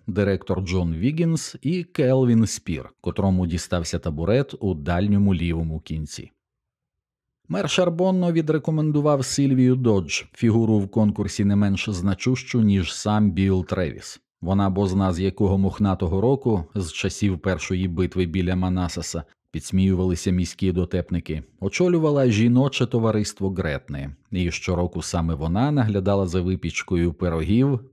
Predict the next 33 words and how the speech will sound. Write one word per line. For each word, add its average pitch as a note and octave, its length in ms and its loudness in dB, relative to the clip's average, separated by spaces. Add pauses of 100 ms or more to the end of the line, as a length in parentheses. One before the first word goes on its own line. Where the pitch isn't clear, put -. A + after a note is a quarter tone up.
піддаючи A#2+ 540 2
кожен G2+ 440 2
своєму F#2+ 580 0
суворому, B2 800 0
невсипущому G2+ 800 0
контролю F2+ 540 0
якості. - 560 -8 (840)
До A2 100 0
нього G3 240 4
входила D#3+ 640 2
і C3+ 220 2
церемонія C3+ 640 4
зважування F2+ 640 2
на F#2 140 2
різницьких F#2 680 -2
вагах F2+ 500 -2
містера F2+ 640 0
Банкічека G#2 1200 -2
у A2 180 2
Фрідом G#2+ 400 2
Маркеті, E2+ 540 -2 (120)
щоб - 260 -4
кожен F#2+ 380 2
пиріг F#2 340 2
важив E2+ 360 0
однаково E3+ 640 0
і F3 100 2
відрізнявся F#2 720 -2
не G2+ 120 4
більш E2+ 400 -4
ніж E2 320 -2
на F2 120 0
унцію. C#2+ 600 -8